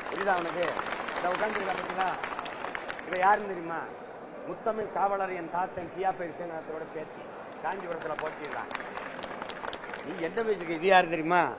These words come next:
என் மக, என் இனக்காவலன் பிரபாகரன், வனக்காவலன் வேறு வீரப்பனுடைய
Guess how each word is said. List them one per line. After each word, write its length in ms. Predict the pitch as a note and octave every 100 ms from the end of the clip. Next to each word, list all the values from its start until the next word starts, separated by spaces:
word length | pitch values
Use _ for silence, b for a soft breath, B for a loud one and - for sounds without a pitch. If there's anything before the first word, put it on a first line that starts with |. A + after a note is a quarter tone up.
| - - - - -
என் 120 | D3+ D#3
மக, 200 | E3+ E3 - - - - - - E3
என் 120 | D#3+ E3+
இனக்காவலன் 640 | G#3+ - G3 G3 F#3+ E3+
பிரபாகரன், 540 | E3+ F#3 F#3 E3+ D#3+ C3
வனக்காவலன் 680 | E3 F#3+ - F3 F3 E3+ D#3+ D3+
வேறு 160 | F3+ E3
வீரப்பனுடைய 540 | F3+ F3 D#3 D3+ D3+